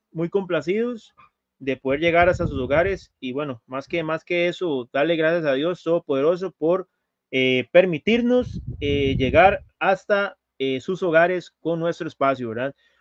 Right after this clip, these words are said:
Bueno, hoy, el día de hoy tenemos, eh, bueno, vamos a presentar a lo que es al nuevo staff de Encuentro Forense. Todavía no se me han conectado los chicos, no sé qué está pasando por ahí, pero bueno, este, quiero darles a todos un comunicado oficial.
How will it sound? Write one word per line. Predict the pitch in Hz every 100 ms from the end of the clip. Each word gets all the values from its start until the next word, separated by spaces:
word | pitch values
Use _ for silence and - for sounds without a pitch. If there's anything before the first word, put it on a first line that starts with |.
| _
Bueno, | 170 208 160
hoy, | 196 214
el | 160
día | 202 175
de |
hoy | 185 202
tenemos, | 147 156 180 190 185 - -
eh, | 127 123
bueno, | 135 123
vamos | - 135 -
a | 190
presentar | 165 147 131 165 175
a |
lo | 156 -
que | 131 151
es | 160 _
al | 135 131
nuevo | 135 156 170
staff | 151 - 160 175 _ _ _
de | 135
Encuentro | 120 135 135 147
Forense. | 127 131 156 170
Todavía | _ 131 123 123 147 156
no | 151
se | 156
me | 147
han | 139
conectado | 147 123 - 131
los | 131 123
chicos, | 180 185 180
no | 135
sé | 123
qué | -
está | 131 120
pasando | 131 156 160 160
por | 185
ahí, | 202 233 269 - - _ - -
pero | 214 226
bueno, | 202 269 - _ _ _
este, | 135 139 135 _ 143 135 135 131 127 127 _ _ _ -
quiero | 156 185
darles | 190 202
a | 185 156
todos | 190 202
un | 185
comunicado | 185 208 160 131 175 190
oficial. | 156 127 165 214